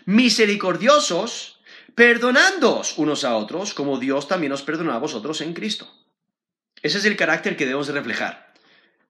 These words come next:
La bondad y, y la misericordia y el, y el, el perdón de Dios. Eso es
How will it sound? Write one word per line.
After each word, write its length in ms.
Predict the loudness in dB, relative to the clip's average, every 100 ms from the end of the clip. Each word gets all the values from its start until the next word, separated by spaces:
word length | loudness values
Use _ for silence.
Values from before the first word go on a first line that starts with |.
| _ _
La 200 | -2 0
bondad 580 | -2 0 4 4 4 0
y, 240 | -10 -10
y 80 | -4
la 160 | -2 0
misericordia 1080 | 0 -2 -4 -4 0 0 0 -2 -2 -2 -4
y 160 | -6
el, 120 | -6 -6
y 140 | -4
el, 240 | -4 -4 -6
el 140 | -8 -10
perdón 300 | -6 -4 -4
de 80 |
Dios. 440 | -6 -8 -10 -16 -10
Eso 180 | -6 -4
es 180 | -6